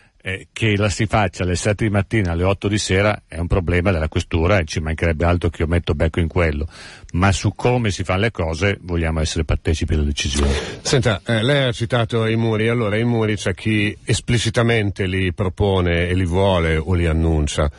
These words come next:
Speaker 2: alla Trump o a qualcuno in Italia nella destra. C'è chi forse poi i muri non li annuncia, ma forse la logica dell'apertura non ce l'ha molto,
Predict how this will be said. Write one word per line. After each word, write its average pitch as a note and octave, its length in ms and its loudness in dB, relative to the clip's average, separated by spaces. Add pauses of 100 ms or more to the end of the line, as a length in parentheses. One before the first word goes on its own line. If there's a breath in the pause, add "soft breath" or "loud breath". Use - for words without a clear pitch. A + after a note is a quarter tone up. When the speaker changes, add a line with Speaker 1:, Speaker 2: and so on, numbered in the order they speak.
(140 loud breath)
Speaker 2:
alla E2+ 260 2
Trump E2+ 480 0
o F2+ 420 0
a D2 120 -4
qualcuno D#2+ 540 -2
in D#2 80 0
Italia D2+ 460 0
nella D#2 500 2
destra. D#2+ 520 2 (420 loud breath)
C'è C#3 160 0
chi C#3 140 0
forse A2+ 440 -2
poi G#2 440 0
i A2 40 0
muri A2 300 0
non A#2+ 220 0
li B2 100 0
annuncia, A#2+ 460 0
ma G#2+ 100 0
forse G#2 340 -2
la G2 100 2
logica G2+ 380 0
dell'apertura G2+ 840 0
non D#2 160 -4
ce F2 180 -4
l'ha E2 140 0
molto, D#2+ 560 0